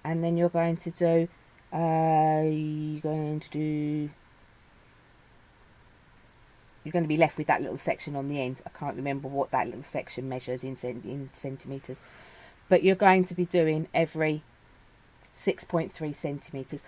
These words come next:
I will put all these measurements onto my blog, um, and I'll also put them down on the description on the YouTube video.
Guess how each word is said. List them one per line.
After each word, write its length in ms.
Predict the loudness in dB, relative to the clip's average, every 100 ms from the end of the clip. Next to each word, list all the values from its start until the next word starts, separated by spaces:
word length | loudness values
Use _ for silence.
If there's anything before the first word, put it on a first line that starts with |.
| -12 2
I 80 | 6
will 220 | 6 6
put 160 | 4
all 120 | 4 6
these 200 | 4 4
measurements 520 | 0 -2 -4 -4 -4 0
onto 580 | 0 0 -4 -2 -2 -2
my 180 | -4
blog, 360 | -2 2 2 2 -2 -14 -14 -10
um, 380 | -4 0 0 -2
and 300 | -2 -2 0
I'll 160 | 0 0
also 220 | -2 -4
put 240 | -6 -6 -6
them 200 | -6 -4
down 360 | 0 0 0 -6 -4
on 300 | -4 -2 -4
the 200 | -4 -4
description 680 | -6 -8 -6 -6 -6 -8 -6
on 140 | -6
the 80 | -6
YouTube 440 | -6 -8 -8 -10
video. 440 | -8 -8 -6 -6